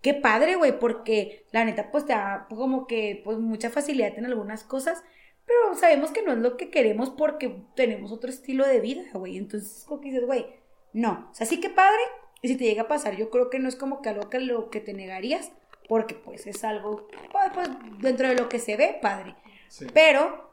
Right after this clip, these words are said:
Speaker 1: pues, obviamente que no es algo que tú quieras, o sea, es como, no sé, cuando yo veo a alguien que es influencer o así, o de que hace cre-, de, por ejemplo, yo veo mucho a Adriana,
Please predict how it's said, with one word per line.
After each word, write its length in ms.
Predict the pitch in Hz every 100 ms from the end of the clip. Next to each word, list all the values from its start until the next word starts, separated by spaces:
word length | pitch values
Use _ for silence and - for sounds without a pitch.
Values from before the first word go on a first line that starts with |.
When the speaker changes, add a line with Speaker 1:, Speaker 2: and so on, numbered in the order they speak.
| _
Speaker 1:
pues, 140 | 226 220
obviamente 400 | 214 208 208 214
que 100 | 214
no 80 | 196
es 100 | 190
algo 200 | 190 190
que 120 | 220
tú 220 | - 175
quieras, 340 | 233 269 269 214
o 20 |
sea, 100 | 208
es 80 | -
como, 580 | 220 233 247 240 - -
no 120 | 214 233
sé, 180 | 247
cuando 260 | 240 226 214
yo 220 | 202 196
veo 520 | 196 214 220 226 226 - _ _ _ -
a 160 | 262 240
alguien 300 | 226 220 226
que 160 | 277 240
es 140 | 233
influencer 600 | 220 226 247 262 254 240
o 80 | 226
así, 500 | 196 - 285 285 - - -
o 100 | 220
de 160 | 226 220
que 120 | 214
hace 280 | 202 196 208
cre-, 180 | 220 202
de, 260 | 208 - -
por 80 | 226
ejemplo, 220 | 226 214
yo 200 | 202 208
veo 140 | 214 220
mucho 300 | 226 233 247
a 80 | 214
Adriana, 580 | 220 262 285 269 -